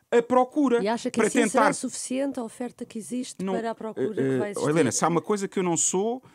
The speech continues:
Speaker 1: eh, eh, porque sou o ministro, ou estou ministro das infraestruturas, mas quem é especialista em procura e oferta em ferrovia, e neste caso, eh, a oferta da C P,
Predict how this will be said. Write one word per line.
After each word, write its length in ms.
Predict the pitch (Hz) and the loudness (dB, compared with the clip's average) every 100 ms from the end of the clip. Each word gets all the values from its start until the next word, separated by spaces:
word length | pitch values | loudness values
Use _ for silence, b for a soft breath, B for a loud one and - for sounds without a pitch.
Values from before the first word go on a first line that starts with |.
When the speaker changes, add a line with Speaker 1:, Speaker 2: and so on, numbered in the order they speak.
| b b - | b b 0
Speaker 1:
eh, 180 | 147 - | 0 2
eh, 220 | 147 120 | 2 0
porque 240 | - 131 | -4 -6
sou 300 | - 165 135 | -2 0 0
o 60 | 131 | 0
ministro, 520 | 147 196 - - - - | 0 0 -4 -10 -20 -4
ou 120 | 139 | -2
estou 360 | 131 - 294 262 | -2 -4 0 0
ministro 440 | 180 202 180 139 | 2 0 -2 -4
das 100 | 135 | -2
infraestruturas, 640 | 156 185 - - 247 269 - B B - | -2 -2 -6 -4 -4 -4 -8 B B -2
mas 200 | 220 - | -2 0
quem 280 | 285 277 | 0 2
é 40 | 262 | 2
especialista 720 | - - 262 240 - 117 - b b b | -2 -4 0 0 -2 -8 -8 b b b
em 140 | 156 139 | 0 2
procura 640 | 196 180 - 240 135 98 _ - | 2 2 2 2 2 0 _ -4
e 120 | 170 | 0
oferta 560 | 196 - 254 185 - - | 2 4 4 4 0 0
em 140 | 151 | 0
ferrovia, 640 | 147 160 175 170 214 165 - | 2 2 2 2 0 0 2
e 80 | 151 | 2
neste 220 | 160 - | 0 0
caso, 360 | 202 147 - - b b b | 0 0 0 -14 b b b
eh, 240 | 151 139 147 | -2 2 2
a 80 | |
oferta 280 | 143 165 156 | 2 0 -2
da 60 | 175 | -4
C 120 | 220 | -2
P, 200 | - | -4